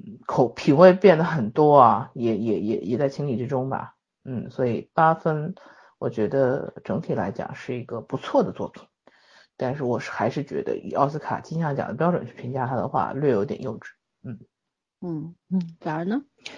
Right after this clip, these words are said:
Speaker 3: 呃，我也打了两个分数，一个是影院分，一个是电影分。的，就比较理性的话，应该是电影分。我就是在影院里面看了嘛，我觉得能打到九分。一个是因为观影环境，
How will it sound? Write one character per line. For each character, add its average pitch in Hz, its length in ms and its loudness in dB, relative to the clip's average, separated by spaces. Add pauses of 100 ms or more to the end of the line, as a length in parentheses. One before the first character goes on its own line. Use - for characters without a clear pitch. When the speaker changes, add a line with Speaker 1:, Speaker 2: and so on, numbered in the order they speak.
(140)
Speaker 3:
呃， 180 300 0
我 165 160 2
也 208 60 4
打 - 140 2
了 170 100 0
两 - 160 0
个 185 100 -2
分 - 240 -4
数， - 320 -10
一 180 120 -6
个 220 100 0
是 208 140 2
影 156 180 -2
院 185 220 0
分， 160 380 -6
一 165 60 -8
个 180 120 -2
是 147 640 -2
电 156 140 -2
影 120 120 -4
分。 117 320 -8 (320)
的， 151 100 -2 (420)
就 - 220 -16
比 143 100 -10
较 196 180 6
理 180 140 4
性 180 200 -2
的 160 80 -4
话， 147 140 0
应 123 60 0
该 156 120 -4
是 143 60 -6
电 123 160 -2
影 110 100 -4
分。 117 220 -6
我 131 100 -2
就 214 160 -4
是 - 120 -10
在 208 140 2
影 165 200 -2
院 180 220 2
里 156 40 -4
面 135 120 -2
看 160 240 -2
了 127 60 -4
嘛， 123 260 -6
我 - 140 -10
觉 127 160 -4
得 147 80 -4
能 160 160 -6
打 123 140 -4
到 165 160 -6
九 - 240 -6
分。 - 320 -8 (480)
一 160 120 -6
个 226 180 4
是 208 180 2
因 196 160 2
为 185 180 0
观 208 200 0
影 165 100 -2
环 156 160 -6
境， 196 200 0